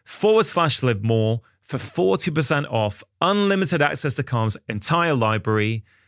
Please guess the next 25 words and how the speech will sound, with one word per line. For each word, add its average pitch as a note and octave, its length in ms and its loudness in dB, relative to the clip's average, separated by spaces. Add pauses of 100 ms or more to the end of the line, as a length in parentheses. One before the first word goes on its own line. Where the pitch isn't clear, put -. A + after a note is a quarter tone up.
(120)
That's - 240 -8
calm B2+ 460 0 (220)
dot F#3+ 280 0
com F2 400 -4 (320)
forward F#3 340 2
slash - 640 -4 (180)
live F#2+ 280 2
more. D#2+ 340 0 (1200)
Carol E3+ 320 2
Bike E3 520 0
are C#3+ 220 2 (100)
also F3+ 520 2
sponsoring B2 840 -2
today's A2 320 0
show. E2 320 -2 (720)
For D3+ 120 -2
four A#3+ 280 2
months D3+ 300 0
now, F#2+ 340 -2 (120)
I D#3+ 180 2
have F3+ 180 0
had A2 320 -2
a A#2 140 2
Carol - 420 -4
Bike G2+ 420 -4